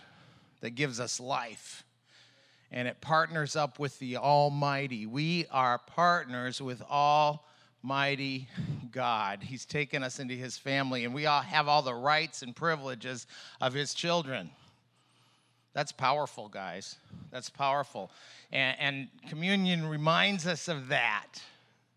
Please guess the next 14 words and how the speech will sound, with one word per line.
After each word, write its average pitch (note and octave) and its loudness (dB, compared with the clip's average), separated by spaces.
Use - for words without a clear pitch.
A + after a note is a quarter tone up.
But D#3 0
beyond G3 2
that, G#3 8
he's E3+ -4
a E3+ 0
resurrected E3 2
Lord. B2+ 0
Amen? G#3 4
He F#3 0
lives G3+ 4
forever. G3+ 6
It E3 0
says G3+ 4
in F3+ 4